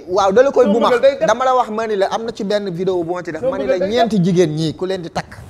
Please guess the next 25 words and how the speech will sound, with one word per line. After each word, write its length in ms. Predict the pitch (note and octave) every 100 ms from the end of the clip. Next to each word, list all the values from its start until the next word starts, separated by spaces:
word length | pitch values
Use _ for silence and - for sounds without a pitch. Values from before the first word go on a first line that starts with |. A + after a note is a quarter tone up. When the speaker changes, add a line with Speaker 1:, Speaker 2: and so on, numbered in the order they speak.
| - B2+
Speaker 2:
Waaw. 120 | A2+ F#2 - _ _ _ _ _ _ _ _ _ _ _ _ _ _ _ _ _ -
Uh-huh. 200 | G#2 A2+ B2+ _ _ _ _ _ _ _ _ _ -
Speaker 1:
Góor 260 | C#3 G3
googu 260 | F3 F3+ E3
dana 200 | E3 E3+
nekk 240 | E3 D#3+
ci 100 | D#3
souffrance. 1080 | D#3 D#3+ - C3 G#2 - - - - - - _ _ _ _ _ _ _ _ _ _ _ _ _ _ _
Speaker 2:
Waaw. 240 | G#2 G#2 B2 - _ _ _ _ _ _ _ _ _ -
Speaker 1:
Damay 240 | C#3 F#3
wax 160 | G3 -
saa 180 | F#3+ F#3
su 100 | F#3+
nekk, 220 | F3+ F3+
ma 160 | F#3
ne 80 | F#3
jigéen 480 | D#3+ C3+ F3 G3 F3+
joo 160 | F3+ F3+
xamante 460 | F3+ F3 E3+ D#3
ni 120 | E3 D#3+
bii 160 | D3 D#3
fitu 240 | G3+ F3+
gaynde 280 | E3+ E3 D#3
lay 180 | D3+ D3
yor. 160 | C#3+